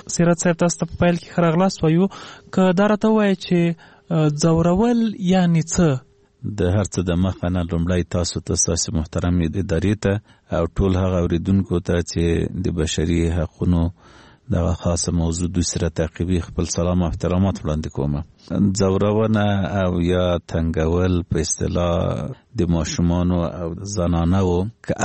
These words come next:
Speaker 2: اول اسلامي قوانینو ته موږ لږ ځیر سو، نو قرآن کریم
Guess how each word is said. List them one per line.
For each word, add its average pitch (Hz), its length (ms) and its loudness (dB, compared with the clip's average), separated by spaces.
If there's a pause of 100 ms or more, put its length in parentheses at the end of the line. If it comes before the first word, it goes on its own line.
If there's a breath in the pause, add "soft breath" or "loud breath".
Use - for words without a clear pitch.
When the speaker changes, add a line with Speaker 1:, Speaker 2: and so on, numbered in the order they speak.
Speaker 2:
اول 123 300 2 (460 loud breath)
اسلامي 101 580 0
قوانینو 92 540 0
ته - 160 -4
موږ 92 200 2 (100)
لږ 85 120 0 (300)
ځیر 104 320 2
سو، 98 240 0 (200)
نو 87 140 2 (240)
قرآن 87 340 0 (140)
کریم 101 480 2